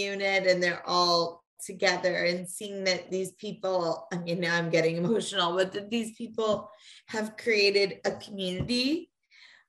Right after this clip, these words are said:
really was really meaningful here.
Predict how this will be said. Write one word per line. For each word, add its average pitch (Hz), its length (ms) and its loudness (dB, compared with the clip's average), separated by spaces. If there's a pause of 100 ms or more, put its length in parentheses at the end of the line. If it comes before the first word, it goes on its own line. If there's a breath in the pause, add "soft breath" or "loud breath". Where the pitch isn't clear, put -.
(140)
really 220 880 0 (520)
was 190 800 0 (1300)
really 220 400 -2
meaningful 180 640 -2
here. 160 600 2